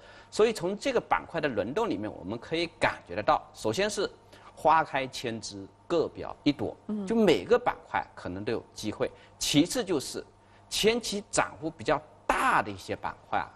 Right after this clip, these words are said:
Speaker 1: 可能在后期它的涨幅就会收敛一些，
Speaker 2: 嗯。
Speaker 1: 没那么大。反而是前期涨幅不大的一些板块啊，这些场外踏空的资金一看，哎，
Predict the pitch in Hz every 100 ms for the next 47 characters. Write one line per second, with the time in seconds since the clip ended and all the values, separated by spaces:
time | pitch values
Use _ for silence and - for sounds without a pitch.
0 | - - 104 101 120 147 - - 226 151
1 | - - 76 - _ - 120 113 - -
2 | - - 90 - - - - 180 170 -
3 | - - - 208 160 196 185 196 - -
4 | - 151 156 165 226 247 233 226 - 226
5 | 220 220 143 156 190 - 226 277 254 143
6 | 120 120 - 95 - 110 87 62 - -
7 | - 170 165 - 85 98 143 104 - 170
8 | 170 156 135 135 127 131 131 127 - 165
9 | - 92 113